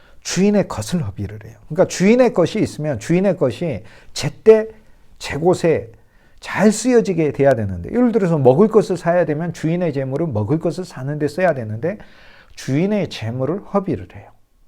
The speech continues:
그게 첫 번째 허비예요. 두 번째, 주인으로부터는 자기 몫이 따로 있어요. 이 청지기는. 청지기는 별도로 주인에게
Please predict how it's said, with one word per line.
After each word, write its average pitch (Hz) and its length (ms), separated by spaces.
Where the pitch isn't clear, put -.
그게 170 300
첫 - 180
번째 180 240
허비예요. - 400
두 165 140
번째, 131 440
주인으로부터는 208 840
자기 - 300
몫이 175 420
따로 262 240
있어요. 127 240
이 139 80
청지기는. 143 600
청지기는 180 800
별도로 220 800
주인에게 139 840